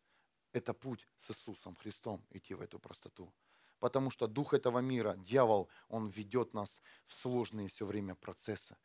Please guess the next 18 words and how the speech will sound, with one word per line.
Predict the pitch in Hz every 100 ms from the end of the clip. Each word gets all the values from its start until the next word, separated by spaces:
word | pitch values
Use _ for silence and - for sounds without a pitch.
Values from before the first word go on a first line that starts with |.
| - -
Он | 123
подкидывает | 123 131 - 139 117 113
нам | 120 110
какие-то | 120 131 120 110
вонючие | 95 131 135 127 - - 101 -
идеи, | 104 98 131 110 92 - - -
которые | 131 131 117 120
мы | 113 117
усложняем | - 117 113 104 101 147 151 139
свою | 120 127
жизнь | 120 104 87 - - -
и | 135
не, | 127 123 113 - - -
и | 135
просто | - 131 - 113
не | 123 127
удовлетворяемся | 110 101 - 110 110 110 - 92
ей. | 92